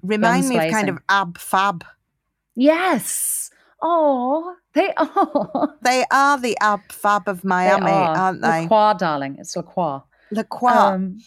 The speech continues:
Speaker 1: But they, they're hilarious. But they eventually, under such duress,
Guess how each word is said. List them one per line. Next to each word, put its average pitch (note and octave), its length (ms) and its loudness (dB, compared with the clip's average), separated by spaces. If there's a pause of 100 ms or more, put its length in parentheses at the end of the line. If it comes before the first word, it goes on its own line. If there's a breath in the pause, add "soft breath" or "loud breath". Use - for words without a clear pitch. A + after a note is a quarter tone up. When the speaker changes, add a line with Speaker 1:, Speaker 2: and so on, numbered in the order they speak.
(380 soft breath)
Speaker 1:
But G#3+ 160 0
they, G#3 220 2 (100)
they're G#3+ 220 2
hilarious. G#3 1000 -2 (460)
But G#3 160 -2
they A#3 160 2
eventually, G#3+ 880 -2
under G#3+ 420 -2 (140)
such - 680 -4
duress, A3 840 -2